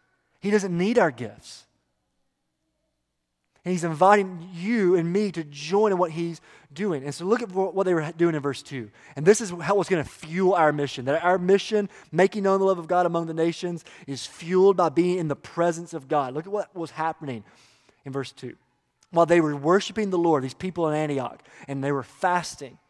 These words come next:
the Holy Spirit said, 'Set apart for me Barnabas and Saul for the work to which I have called them.'" Now, I would love to be a fly on the wall, have some insight of how in the world did that happen?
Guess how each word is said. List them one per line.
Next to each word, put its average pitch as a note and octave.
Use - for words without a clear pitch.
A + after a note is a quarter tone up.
the C3+
Holy F#3
Spirit F3+
said, C3+
'Set F#3
apart E3+
for E3
me C#3
Barnabas D3+
and C#3
Saul C3+
for C3+
the C3
work C3
to D#3
which C3+
I C3
have A2+
called A2+
them.'" G2
Now, A2+
I D#3+
would D#3+
love D#3+
to F3
be D#3+
a D3
fly C#3+
on C#3+
the C3
wall, C3
have D#3
some E3+
insight C3
of A#2
how D#3
in E3
the C#3+
world C3+
did B2
that B2
happen? A2